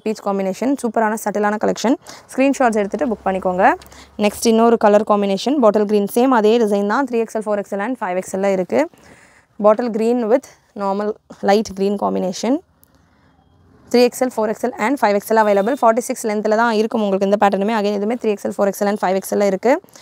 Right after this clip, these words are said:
லென்த் உங்களுக்கு ஃபார்ட்டி சிக்ஸ் போல தான் இருக்கும். செம்ம திக் and செம்ம ஹெவி, அ, கலெக்ஷன். டிரான்ஸ்பரண்ட்டாக இருக்குமா, அ, லை-, அ, ஸ்டிச்சஸ் போயிருமான்னு கேட்குறவங்களுக்கெல்லாம்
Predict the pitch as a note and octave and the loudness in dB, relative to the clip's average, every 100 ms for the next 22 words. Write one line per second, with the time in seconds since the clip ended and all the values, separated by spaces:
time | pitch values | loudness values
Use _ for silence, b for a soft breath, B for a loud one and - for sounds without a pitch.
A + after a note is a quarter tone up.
0 | B B B G#3+ A3 C4 A#3 G#3+ G#3 C#4 | B B B 0 0 2 0 0 0 0
1 | A#3 G#3 G#3+ - A#3+ - G#3+ G#3 A3+ G#3+ | 0 0 -2 -2 -6 -2 0 2 2 0
2 | B3 B3 G#3+ A3 C4 B3+ A3+ A#3 A#3+ - | -2 -2 -2 -2 -2 -4 -6 -6 -6 -4
3 | G#3 A#3+ G#3 G3 A3+ - C#4 F#3+ F#3 - | -4 -4 -2 -2 -4 -6 2 2 2 -4
4 | _ - G3+ F#3+ A#3 D4+ - B B B | _ 0 2 2 2 2 0 B B B
5 | A3+ A#3+ - B3+ B3 A#3+ A3 G#3+ A3 G#3+ | 2 2 2 0 2 2 2 0 -2 -2
6 | G#3 - b b G#3+ F#3+ F#3+ G3+ A3+ G#3 | -2 -6 b b -8 -2 2 2 4 4
7 | G3 G3 A#3+ - B3+ G#3 G#3+ A3 A3 G#3 | 2 2 -2 0 0 0 -2 0 -4 -2
8 | G#3+ G3+ G3 G3+ A#3 | -2 0 0 2 2